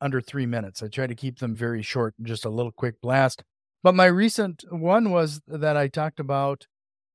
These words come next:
the concept that, you know, we as real estate investors, we are, we're striving, and you might define your why as you're trying to generate generational wealth, or you're trying to secure your retirement.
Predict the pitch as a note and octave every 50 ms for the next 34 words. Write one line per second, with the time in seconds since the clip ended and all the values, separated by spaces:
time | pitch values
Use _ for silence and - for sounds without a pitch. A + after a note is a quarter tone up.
0 | _ _ - C#3 C#3 C#3+ - - D3 D3+ D#3 E3 - - D3 C#3 B2+ - C#3+ C#3
1 | C3 B2+ - D3 D3 C#3 C#3+ C3+ C3 B2+ C#3+ D#3+ D#3+ D#3+ D3+ - _ _ _ _
2 | _ _ _ _ _ _ _ _ _ _ _ _ _ _ _ - D#3+ E3 C#3 C3
3 | C#3 D#3 D#3 D#3+ D#3+ D#3+ D#3 - - D#3+ D3+ C#3+ C#3 C3+ B2 C#3 D3 D3+ - -
4 | D3+ C3 A#2+ A#2 A#2+ B2+ C3 C#3 D3+ C#3+ C3+ C3+ C3+ C3+ B2+ B2 - _ _ C#3
5 | C#3 C3 B2+ - - - C#3 C3+ C#3 D3+ D3+ D3 C#3+ C#3 C3+ C3 B2+ C3 C3 C3
6 | C3+ C3+ C3+ C3+ D3 D3+ C#3 _ _ _ _ - C#3+ C3+ - - C#3 C#3+ D3 C#3+
7 | C3+ C3 B2 A#2+ A#2+ A#2+ C3+ C#3+ C#3+ C3+ C3 B2+ B2 B2 B2+ B2 A#2 A#2+ - -
8 | C3 C3 C3 B2+ B2 A#2 A#2 A#2+ B2 B2 B2+ B2 B2 A#2 A#2 - _ _ - B2
9 | A#2+ A#2 A#2 A#2+ A#2 A2 - - G#2 G#2 G#2 G#2 A2 B2 C3 B2+ B2 A#2+ A2+ _
10 | _ - B2+ B2 B2 A2+ A2+ A2+ - - B2+ B2 A#2+ A2+ A2+ A#2 G#2+ - - A#2
11 | - - B2+ B2 A#2 A2 G#2+ G#2 G#2+ G#2+ - - C3 C3 B2+ B2+ B2+ B2+ B2 A#2+
12 | A#2+ A2+ -